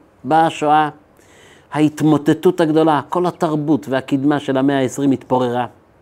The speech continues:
אדם שיכל להיות נאור, פילוסוף, משורר,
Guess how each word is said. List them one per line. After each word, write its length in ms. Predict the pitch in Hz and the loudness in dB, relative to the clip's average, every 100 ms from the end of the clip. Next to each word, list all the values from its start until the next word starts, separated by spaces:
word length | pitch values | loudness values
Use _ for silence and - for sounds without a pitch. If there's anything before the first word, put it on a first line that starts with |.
| _ _ - - - - | _ _ -20 -20 -20 -10
אדם 480 | 110 151 175 156 | -2 2 6 4
שיכל 360 | - - 123 151 | 4 -2 0 2
להיות 400 | 151 156 147 147 | 4 4 2 0
נאור, 640 | 131 135 160 156 143 127 - | 0 2 2 2 2 0 -4
פילוסוף, 680 | 131 131 120 - 131 113 123 | -2 -2 -4 -4 -4 -4 -6
משורר, 640 | 113 123 113 127 120 113 | -6 -4 -2 -2 -2 -6